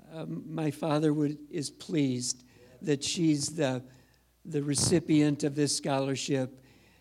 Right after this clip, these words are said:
and that her values and her love and her passion, um, is in line with, uh, with his legacy.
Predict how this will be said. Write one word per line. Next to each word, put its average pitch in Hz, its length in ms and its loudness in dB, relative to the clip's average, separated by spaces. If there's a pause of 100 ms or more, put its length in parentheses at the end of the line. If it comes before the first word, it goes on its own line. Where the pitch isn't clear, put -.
(100)
and 135 220 -2
that 131 120 0
her 160 180 2
values 147 1000 2 (380)
and 135 240 -2
her 165 220 0
love 139 580 2
and 120 140 -6
her 147 140 0
passion, 139 760 -2 (760)
um, 131 400 -2 (460)
is 151 220 -4
in 131 140 -2
line 127 500 -2
with, 123 320 -6
uh, 120 160 -4 (320)
with 139 200 -4
his 131 240 -6
legacy. 135 680 -10